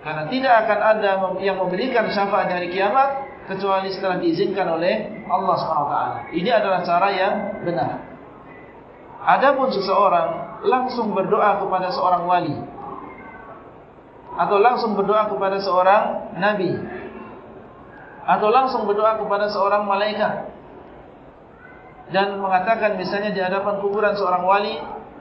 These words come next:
"Ya wali, isfa'ni indallah." "Wahai wali, berikanlah syafaat kepadaku di sisi Allah."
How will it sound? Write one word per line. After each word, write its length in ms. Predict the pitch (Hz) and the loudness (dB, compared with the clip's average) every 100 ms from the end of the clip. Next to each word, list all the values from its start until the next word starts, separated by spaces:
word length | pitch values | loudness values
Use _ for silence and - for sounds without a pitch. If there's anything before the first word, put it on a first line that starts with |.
| - - - - - - - 165 | -20 -18 -18 -18 -20 -20 -10 -2
"Ya 240 | 180 180 | 0 2
wali, 400 | 185 202 208 - - - - - - | 4 4 2 -4 -10 -14 -18 -18 -10
isfa'ni 680 | 185 - 208 190 196 185 180 | -8 -4 0 0 0 -4 -2
indallah." 600 | 165 143 123 - - - - - - - - 202 - - - - - | -2 0 -2 -4 -6 -12 -20 -20 -20 -18 -16 -14 -16 -16 -18 -10 0
"Wahai 240 | 175 175 | 0 2
wali, 480 | 165 190 214 240 - | 4 4 4 -2 -4
berikanlah 520 | - 170 202 208 208 180 | -4 -2 0 2 2 0
syafaat 400 | 175 202 202 180 | 0 0 -2 -2
kepadaku 440 | 180 190 202 202 | 0 0 0 -2
di 80 | 180 | -2
sisi 200 | 156 165 | -2 -2
Allah." 400 | 143 135 117 | -2 -2 -6